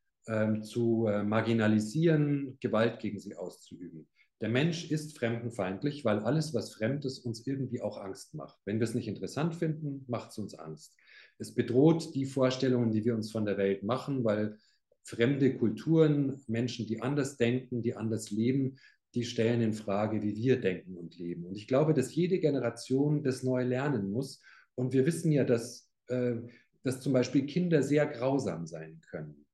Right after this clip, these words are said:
Und j-, jedes Kind, jeder Mensch muss lernen,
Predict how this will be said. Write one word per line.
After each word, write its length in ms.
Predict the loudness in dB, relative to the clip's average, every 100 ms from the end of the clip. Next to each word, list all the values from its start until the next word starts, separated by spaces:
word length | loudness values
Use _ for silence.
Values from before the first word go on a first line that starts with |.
| _ _ -6
Und 180 | -4
j-, 220 | -4 -8 -12
jedes 600 | -8 2 4 4 0 -8
Kind, 600 | 2 4 6 2 -2 -12 _
jeder 340 | -2 2 4 4
Mensch 420 | 4 4 2 0
muss 500 | 2 2 -2 -12 -8
lernen, 800 | 0 4 4 4 4 2 0 -2